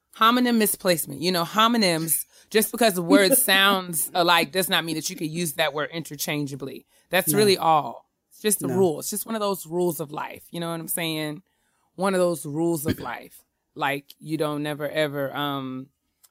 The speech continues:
Speaker 1: like, you don't ever, ever, uh, put the soda back in, in, in the icebox without closing the top. Like, that's just a rule
Speaker 2: Right.
Speaker 1: of life. You don't do that because flat soda is wrong, just like Tyrese on most of the time. So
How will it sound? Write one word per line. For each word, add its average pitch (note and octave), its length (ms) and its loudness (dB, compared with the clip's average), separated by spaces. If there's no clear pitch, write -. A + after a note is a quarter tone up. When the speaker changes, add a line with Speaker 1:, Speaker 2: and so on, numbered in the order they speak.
Speaker 1:
like, D#3+ 160 -10
you F3+ 100 -4
don't D#3 180 -6
ever, D#3 220 -10
ever, C#3+ 400 -2
uh, C#3 220 -4
put D#3 240 -8
the D3+ 60 -10
soda D3+ 300 0
back C#3+ 260 -2
in, C#3 200 -4
in, C#3+ 420 -8
in D3+ 160 -6
the C#3 160 -6
icebox C#3 540 -6
without C#3 280 -8
closing C#3+ 360 -8
the C3 80 -16
top. - 280 -8
Like, C#3+ 180 -14
that's F3 180 0
just G#3+ 200 0
a F#3 60 -2
rule F#3+ 340 6
Speaker 2:
Right. D#3+ 160 6
Speaker 1:
of C#3+ 40 0
life. E3 340 -2
You D#3+ 140 0
don't D#3 260 2
do G3+ 160 0
that C#3+ 180 0
because D3+ 300 -8
flat E3+ 240 -6
soda D#3 240 -4
is C#3+ 180 -8
wrong, D#3 380 2
just F3+ 280 0
like C#3+ 200 -2
Tyrese C#3+ 580 0
on C#3 300 0
most D3+ 300 -6
of C#3 60 -14
the C3+ 80 -20
time. - 240 -18
So - 220 -2